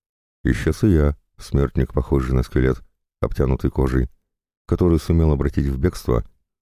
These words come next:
несоизмеримо более сильного противника. Я всё ещё стоял на коленях, понимая, что всё это было наваждение, но яркое настолько, что трудно было поверить, будто битва, произошедшая только что,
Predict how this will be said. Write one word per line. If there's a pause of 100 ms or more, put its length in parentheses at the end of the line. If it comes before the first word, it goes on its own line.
(140)
несоизмеримо
более
сильного
противника. (1160)
Я
всё
ещё
стоял
на
коленях, (500)
понимая,
что
всё
это
было
наваждение, (1000)
но
яркое
настолько, (460)
что
трудно
было
поверить,
будто
битва, (280)
произошедшая
только
что,